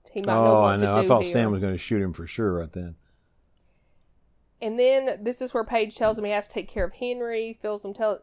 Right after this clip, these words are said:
Speaker 1: uh, Philip tells him that Henry loves him and tell Henry the truth. And then they slowly walk back to the car. Philip and Elizabeth have to leave. They have to leave. And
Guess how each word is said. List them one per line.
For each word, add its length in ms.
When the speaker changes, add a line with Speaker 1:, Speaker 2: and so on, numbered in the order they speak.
Speaker 1:
uh, 240
Philip 400
tells 340
him 140
that 200
Henry 360
loves 480
him 240
and 140
tell 220
Henry 400
the 140
truth. 640
And 600
then 520
they 160
slowly 480
walk 360
back 300
to 100
the 80
car. 680
Philip 420
and 140
Elizabeth 500
have 460
to 120
leave. 560
They 120
have 360
to 80
leave. 420
And 380